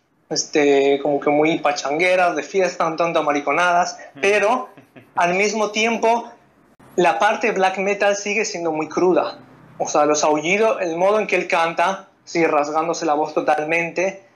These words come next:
Speaker 1: y las guitarras y la producción sigue siendo muy crudo. Entonces, la mezcla entre las dos cosas logra un punto medio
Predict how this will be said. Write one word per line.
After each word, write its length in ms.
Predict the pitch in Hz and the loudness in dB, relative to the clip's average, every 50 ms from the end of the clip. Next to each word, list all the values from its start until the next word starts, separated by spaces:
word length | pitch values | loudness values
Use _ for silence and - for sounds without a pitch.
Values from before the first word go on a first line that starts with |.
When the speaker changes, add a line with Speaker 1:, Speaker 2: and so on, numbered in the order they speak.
| _ _ _ _ | _ _ _ _
Speaker 1:
y 80 | - 147 | -2 0
las 220 | 151 147 147 147 | 2 2 2 0
guitarras 580 | 147 156 - 202 180 175 180 190 190 190 - - | -2 -2 0 0 2 2 2 2 0 0 -4 -4
y 60 | 185 | -2
la 180 | 165 156 - - | -2 -2 0 0
producción 520 | 165 156 156 151 147 - - 190 190 185 | 0 0 0 -2 -2 -2 0 2 2 2
sigue 220 | 190 - 190 190 | 2 2 2 2
siendo 300 | 190 190 190 185 175 170 | 2 2 2 2 2 2
muy 220 | 165 165 170 180 185 | 2 2 2 0 0
crudo. 420 | - - 180 190 196 190 165 156 | 2 4 6 6 6 6 6 4
Entonces, 500 | 156 156 156 196 202 196 - - - - - _ _ _ | 2 2 2 2 2 2 0 -6 -10 -14 -20 _ _ _
la 160 | 160 156 160 | 0 0 2
mezcla 420 | 165 175 196 214 208 - - 220 202 | 2 2 0 0 -2 -2 -2 -2 -2
entre 160 | 180 175 165 | -2 0 0
las 160 | 156 151 151 | 0 0 2
dos 180 | 202 202 196 - | 0 0 -2 0
cosas 640 | - 226 220 196 - 208 214 233 226 - - - _ _ _ _ _ _ _ _ _ _ _ - - - - | 0 0 0 2 2 0 0 0 0 -4 -8 -10 _ _ _ _ _ _ _ _ _ _ _ -10 -8 -4 -2
logra 880 | 190 160 175 180 190 208 202 202 196 196 185 175 170 165 - - - _ _ _ _ _ _ _ _ - | 0 2 2 4 4 2 2 2 2 2 2 2 2 0 -2 -4 -10 _ _ _ _ _ _ _ _ -2
un 240 | 202 202 202 202 | 0 2 2 2
punto 360 | 202 220 220 214 208 220 208 202 | 2 2 2 2 2 2 2 2
medio 580 | 208 214 226 226 202 214 214 233 262 254 - | 2 2 0 0 0 0 0 0 0 0 -2